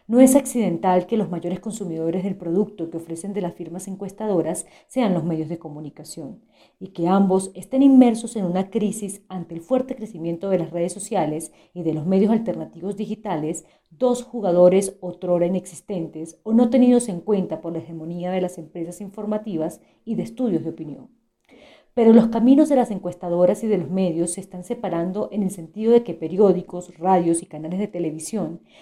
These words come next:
se están volcando a la dimensión digital con todas las herramientas que esto les brinda.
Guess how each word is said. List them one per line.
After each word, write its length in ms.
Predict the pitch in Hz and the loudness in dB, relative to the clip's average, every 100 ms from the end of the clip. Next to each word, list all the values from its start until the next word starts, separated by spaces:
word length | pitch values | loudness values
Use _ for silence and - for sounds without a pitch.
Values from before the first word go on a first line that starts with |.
| _ | _
se 120 | - | -14
están 260 | 202 262 254 | -8 0 4
volcando 440 | 294 - 262 233 | 4 4 0 4
a 40 | 247 | 4
la 60 | |
dimensión 520 | 226 165 160 165 208 | 4 4 0 -4 -6
digital 580 | 208 196 214 190 151 147 | -6 -6 -6 -4 -4 -6
con 220 | - 170 | -10 -14
todas 320 | - 254 262 254 | -4 4 4 4
las 160 | 240 | 0
herramientas 600 | 190 151 175 185 175 208 | -4 -4 -4 -4 -6 -10
que 200 | - 151 | -8 -12
esto 240 | 151 - 170 | -12 -10 -6
les 180 | 180 | -6
brinda. 380 | 208 262 226 - | 2 4 4 2